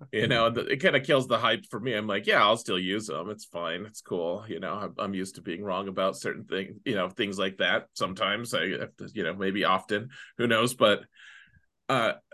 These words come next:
but this time it was like, "Oh, he ba-, pretty much works the way I thought he would."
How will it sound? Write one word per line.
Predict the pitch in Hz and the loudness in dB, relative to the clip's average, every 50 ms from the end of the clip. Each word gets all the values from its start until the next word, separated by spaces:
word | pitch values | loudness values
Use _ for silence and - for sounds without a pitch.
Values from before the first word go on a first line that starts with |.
| - | -10
but | - 127 135 131 156 135 | -8 -8 -2 -2 0 2
this | 185 214 - | 2 2 4
time | - 139 127 127 | 6 6 6 8
it | 127 | 6
was | 120 123 131 | 6 6 6
like, | 151 113 110 - | 6 4 6 6
"Oh, | - 208 330 - - 101 - | 4 6 6 6 6 4 0
he | 156 135 - - - - | -4 -6 -6 -8 0 4
ba-, | 151 135 - 190 - - - - - | 6 6 6 4 0 -4 -14 -10 2
pretty | - 175 - 359 | 2 4 4 6
much | 339 - 156 - - | 4 4 2 2 4
works | 147 170 240 - - | 4 4 4 4 2
the | - 120 | 2 6
way | 113 113 123 | 6 8 10
I | 127 120 | 10 8
thought | 120 123 123 127 190 170 | 8 8 6 6 6 6
he | 120 | 4
would." | 98 85 80 85 90 92 | 0 2 0 0 -2 -2